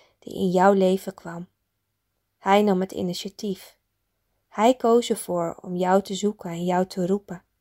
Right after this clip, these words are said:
Christus zegt het in zijn brief aan de gemeente van Laodicea. Hij komt langs om aan je deur te kloppen en tot je te spreken. En de vraag is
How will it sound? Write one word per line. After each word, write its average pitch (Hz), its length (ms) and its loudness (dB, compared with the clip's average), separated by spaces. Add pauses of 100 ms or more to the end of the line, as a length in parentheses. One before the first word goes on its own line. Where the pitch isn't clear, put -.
(960)
Christus 214 420 -4
zegt - 260 -2
het - 120 -14
in 202 120 2
zijn 190 200 2
brief 214 300 0
aan 180 180 0
de 175 100 -4
gemeente 196 540 0
van 190 200 -4
Laodicea. 185 920 -2 (880)
Hij 196 140 -8
komt 196 260 -2
langs 247 420 4
om 180 180 -2
aan 185 200 -2
je 180 100 -2
deur 202 220 2
te - 140 -12
kloppen 180 480 -8 (560)
en 190 160 -8
tot 196 200 -4
je 196 100 -6
te - 120 -10
spreken. 202 680 -2 (1160)
En 202 140 -4
de 190 80 0
vraag 202 440 0
is 233 320 -6